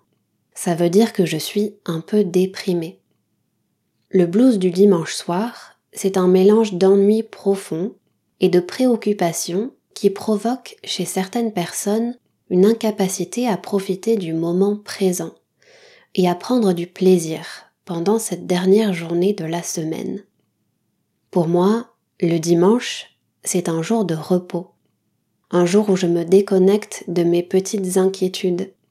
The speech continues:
liées à mon travail ou à la vie quotidienne. J'essaye, en tout cas, de me déconnecter de tout ça. Dimanche dernier,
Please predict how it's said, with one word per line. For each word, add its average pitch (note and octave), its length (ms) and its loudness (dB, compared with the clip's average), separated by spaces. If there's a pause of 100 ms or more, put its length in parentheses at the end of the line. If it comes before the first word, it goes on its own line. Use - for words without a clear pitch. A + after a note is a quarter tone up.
(240)
liées F3 380 4
à E3+ 100 0
mon D#3+ 180 -6
travail E3+ 840 -6
ou E3 320 -4
à E3 120 -6
la E3 160 -2
vie F3+ 200 0
quotidienne. E3 720 -6 (800)
J'essaye, D#3+ 600 -2
en D#3 120 -8
tout - 160 -14
cas, D#3 240 -14 (440)
de F3 120 0
me E3+ 160 0
déconnecter F3 760 2
de E3+ 100 -4
tout - 200 -10
ça. D3+ 220 -12 (1040)
Dimanche F#3+ 380 4
dernier, D#3+ 640 -4